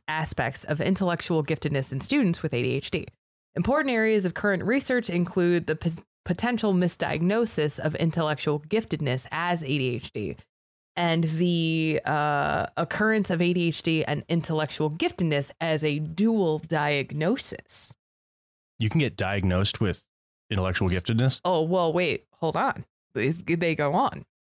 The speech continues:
Speaker 1: I told you, this is, like, four paragraphs. I'm, it's
Speaker 2: No,
Speaker 1: just,
Speaker 2: please,
Speaker 1: it's,
Speaker 2: please, please.
Speaker 1: I really just wanna read the whole thing. Intellectual giftedness in students with A D H D is thought to be under-identified by parents, educators, psychologists, and physicians.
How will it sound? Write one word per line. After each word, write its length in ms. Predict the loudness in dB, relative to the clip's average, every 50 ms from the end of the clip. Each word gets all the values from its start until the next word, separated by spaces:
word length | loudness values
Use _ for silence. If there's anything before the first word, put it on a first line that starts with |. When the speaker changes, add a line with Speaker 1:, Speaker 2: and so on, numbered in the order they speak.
| _ -8
Speaker 1:
I 80 | -2
told 220 | 2 2 4 4 4
you, 100 | 4 4
this 120 | 4 4
is, 60 | 4
like, 140 | 2 0 -2
four 240 | -2 -2 -2 -2 0
paragraphs. 420 | 0 0 0 0 0 -2 -4 -2
I'm, 220 | -2 -2 -2 -2 -4 -4 0
it's 0 |
Speaker 2:
No, 140 | 2 2
Speaker 1:
just, 120 | 4 4 4
Speaker 2:
please, 200 | 4 4 4 2
Speaker 1:
it's, 100 | 2 2
Speaker 2:
please, 120 | 2 2 2
please. 320 | 2 4 4 4 4 2
Speaker 1:
I 20 |
really 240 | 2 2 2 2 2
just 140 | 2 2 0
wanna 160 | 0 0 0
read 100 | 0 0
the 80 | -2 -4
whole 100 | -4 -4
thing. 160 | -8 -10 -14 -14 _ _ _ _ -20 -20 -20 _ _ _ _ _ _
Intellectual 580 | -2 0 2 2 2 2 0 0 2 2 2 2
giftedness 640 | 2 0 0 0 0 0 2 2 2 0 0 0
in 140 | 0 0 0
students 400 | 0 0 0 2 2 2 2 2
with 120 | 0 0 0
A 120 | 0 0
D 120 | 0 2
H 200 | 0 0 -2 -4
D 200 | -2 -2 0 0
is 180 | -2 -2 -4 -2
thought 240 | -2 -2 -2 0 2
to 60 | 2
be 140 | 2 2 2
under-identified 1000 | 0 0 0 0 0 0 0 -2 0 0 0 0 0 0 -2 -2 0 -2 -2 -2
by 100 | -2 -4
parents, 480 | -4 -4 -2 0 2 2 2 0 0 -2
educators, 560 | -4 -2 -2 -2 -2 -2 0 0 0 -2 0
psychologists, 640 | -2 -4 -2 -2 -2 0 0 0 0 -2 -2 -2
and 180 | -2 -4 -4 -4
physicians. 600 | -4 0 0 0 0 -2 -4 -8 -8 -8 -10 -10